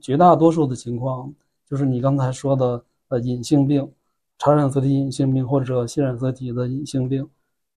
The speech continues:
啊，如果我们能够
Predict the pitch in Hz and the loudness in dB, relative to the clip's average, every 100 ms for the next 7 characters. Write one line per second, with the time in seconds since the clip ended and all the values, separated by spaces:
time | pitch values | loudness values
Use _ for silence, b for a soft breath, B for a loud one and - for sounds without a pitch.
0 | _ 127 127 131 147 135 156 165 139 135 | _ -2 0 -2 -2 4 4 4 2 2
1 | 147 135 123 123 123 123 127 135 151 143 | 0 -2 -2 -4 -6 -6 -4 4 4 4
2 | 127 | -2